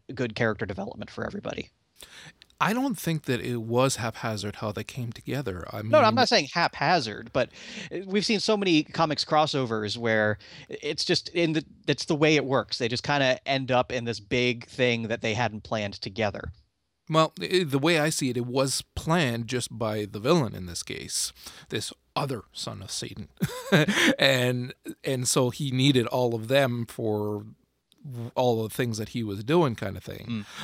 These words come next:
Speaker 1: Mm.
Speaker 2: Um, I, I thought it was really good, and I liked that they took these characters that some people have given up on, um, and some people working for Marvel have given up on,
Speaker 1: <laughs>
Speaker 2: and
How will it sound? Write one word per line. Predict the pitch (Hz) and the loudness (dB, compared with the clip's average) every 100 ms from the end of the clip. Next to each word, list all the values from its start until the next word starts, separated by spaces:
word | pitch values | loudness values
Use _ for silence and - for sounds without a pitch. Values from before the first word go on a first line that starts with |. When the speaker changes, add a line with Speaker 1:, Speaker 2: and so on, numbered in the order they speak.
| - | -8
Speaker 1:
Mm. | - | -6
Speaker 2:
Um, | - 92 104 104 - _ - | -6 -6 -10 -12 -16 _ 2
I, | 135 185 156 | 6 6 4
I | 120 180 | 2 2
thought | 226 240 | 4 2
it | 120 | 2
was | 101 - | -2 -8
really | 101 139 147 | -2 0 0
good, | 101 92 | -2 -4
and | 120 123 | -2 0
I | 127 | 0
liked | 123 120 156 - 180 | 0 0 0 -2 -6
that | 147 135 127 | 0 0 -2
they | 131 | -8
took | - 131 147 - | -6 -4 -4 -6
these | 123 - | -6 -6
characters | - - 135 135 - 87 98 - - - - | -6 -4 -2 -4 -8 -8 -10 -12 -18 -20 -20
that | 165 110 110 107 92 _ _ _ _ _ | -2 0 2 2 -2 _ _ _ _ _
some | - - 151 | -2 2 4
people | 151 139 123 | 2 2 0
have | 110 | 0
given | 120 110 104 | 0 0 0
up | 104 | -2
on, | 92 120 - _ _ - | -4 -6 -10 _ _ -10
um, | 90 85 85 87 87 104 _ _ - | -8 -8 -8 -10 -12 -14 _ _ -8
and | 113 110 | -4 0
some | 180 | 2
people | 127 120 110 98 | 2 0 -2 -2
working | 101 110 95 | -4 -6 -6
for | 104 151 | -4 -4
Marvel | 101 92 - - - | -4 -6 -8 -10 -12
have | - | -8
given | - - | -10 -8
up | 92 - | -10 -8
on, | 117 - - | -8 -8 -6
Speaker 1:
<laughs> | 131 - - | -6 -2 0
Speaker 2:
and | 143 127 123 120 120 120 | 2 2 2 2 2 0